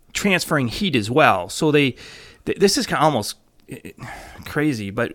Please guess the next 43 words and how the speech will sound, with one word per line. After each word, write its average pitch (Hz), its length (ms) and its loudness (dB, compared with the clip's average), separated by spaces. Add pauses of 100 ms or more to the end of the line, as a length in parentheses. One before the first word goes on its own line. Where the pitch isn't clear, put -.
(140)
they, 151 160 0
they 151 180 2
took 196 240 0
our, 139 160 6
they 151 240 0
would, 143 140 0
if - 120 -8
you're 160 100 4
willing 165 300 2
to, 110 260 -2
they 123 100 -2
just 127 140 -6
put - 80 0
a - 40 0
thin 131 220 -2
glove 123 280 2
on 104 240 -2
and 110 120 -6
they 110 60 -4
would 107 120 -8
spray 143 380 2
it. 87 220 -6 (400)
And 127 200 0
they, 127 240 2
they, 123 460 -4 (600)
they 131 120 0
put - 480 -4
titanium 156 580 -4
flakes 107 460 -8
in 120 60 -8
the 95 80 -10
hand, 135 320 -8
if 104 100 -12
I 110 40 -6
remember 101 300 -8
right. 98 100 -10
It - 20 -10
was - 60 -10
something 202 220 -2
that - 80 -12
burned 123 240 -4
some 117 120 -6
outrageous 117 580 -6